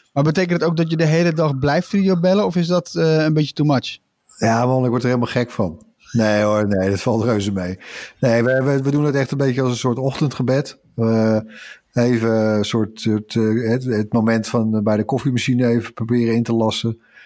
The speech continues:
Speaker 2: Eh, het is ook wel even om het contact te houden natuurlijk met elkaar, even voor, voor het teamgevoel. Eh, hè, dus we, ja, een half uurtje,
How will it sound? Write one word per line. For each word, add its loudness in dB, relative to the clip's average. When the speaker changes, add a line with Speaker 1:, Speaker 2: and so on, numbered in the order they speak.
Speaker 2:
Eh, 2
het 0
is -2
ook -4
wel 0
even -2
om -6
het -2
contact -2
te 0
houden 2
natuurlijk -4
met 2
elkaar, 0
even -6
voor, -2
voor 0
het -2
teamgevoel. 0
Eh, 2
hè, 0
dus 0
we, -4
ja, -2
een 2
half 0
uurtje, 0